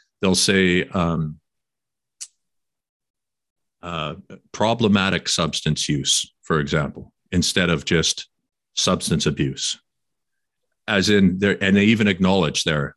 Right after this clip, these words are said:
that the vast majority of people who use some form of drug recreationally, they're gonna go on to live their life and ju-, be just fine. It's not, they're at least getting away from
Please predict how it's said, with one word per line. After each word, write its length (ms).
that 180
the 60
vast 340
majority 420
of 120
people 320
who 100
use 400
some 180
form 300
of 140
drug 260
recreationally, 880
they're 120
gonna 200
go 200
on 180
to 120
live 200
their 140
life 260
and 80
ju-, 160
be 220
just 260
fine. 380
It's 200
not, 300
they're 360
at 140
least 340
getting 240
away 360
from 420